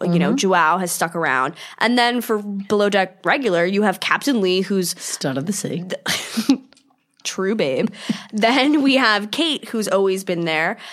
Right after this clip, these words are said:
Speaker 1: And then you have, like, the rotating cast and crew. And I think
Speaker 2: Mm-hmm.
Speaker 1: that's what makes the show fun because every year we get new people, new personalities,
Speaker 2: Yep.
Speaker 1: new everything.
Speaker 2: You get the basic structure, the tried and true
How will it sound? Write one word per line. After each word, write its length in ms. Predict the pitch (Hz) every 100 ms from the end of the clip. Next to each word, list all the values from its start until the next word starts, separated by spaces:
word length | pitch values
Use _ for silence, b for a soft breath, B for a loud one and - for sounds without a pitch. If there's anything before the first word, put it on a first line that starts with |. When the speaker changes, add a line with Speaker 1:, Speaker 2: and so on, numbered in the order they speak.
| B -
Speaker 1:
And 100 | 277
then 180 | 294
you 80 | 302
have, 120 | 330
like, 120 | 302 302
the 100 | 262
rotating 580 | 226 262 262 269 262 254
cast 400 | - 233 247 -
and 160 | 277 269
crew. 380 | - 415 180 -
And 80 | 208
I 100 | 254
think 160 | 285
Speaker 2:
Mm-hmm. 80 | 220
Speaker 1:
that's 320 | 208 208 233 254
what 100 | 190
makes 320 | 190 196 -
the 80 | 208
show 380 | - 175 170
fun 360 | 180 160 160 190
because 280 | 208 180 - B B
every 260 | - 269 349
year 180 | 302 294
we 80 | 294
get 160 | 277
new 120 | 262 262
people, 340 | 254 233 240
new 140 | 214
personalities, 800 | 220 254 254 226 185 226 220 220 214
Speaker 2:
Yep. 60 |
Speaker 1:
new 200 | 202 254
everything. 680 | - 196 220 226 220 214 220 214 B B B B
Speaker 2:
You 140 | 190
get 220 | 180 208 202
the 60 |
basic 580 | 170 170 165 196 285 -
structure, 540 | - 156 - - 123
the 160 | 123 135
tried 400 | - 165 156 185
and 120 | 226
true 760 | 214 - 165 156 151 143 143